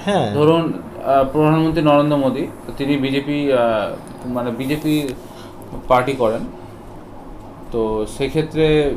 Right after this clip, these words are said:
Speaker 2: বিজেপি বিরোধী যেসব, আহ, দলসমূহ আছেন, তো তারা কি করছেন,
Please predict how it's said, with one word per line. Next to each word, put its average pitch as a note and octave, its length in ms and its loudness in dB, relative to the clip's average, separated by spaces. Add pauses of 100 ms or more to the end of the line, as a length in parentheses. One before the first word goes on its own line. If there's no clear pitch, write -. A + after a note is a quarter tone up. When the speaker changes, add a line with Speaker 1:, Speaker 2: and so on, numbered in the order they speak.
(140)
Speaker 2:
বিজেপি D3+ 320 0
বিরোধী C#3+ 360 0
যেসব, D3+ 280 0
আহ, A#2 540 0
দলসমূহ B2+ 560 0
আছেন, A2 240 -6 (560)
তো B2 80 -4
তারা B2+ 240 2
কি - 140 -4
করছেন, D3+ 340 -2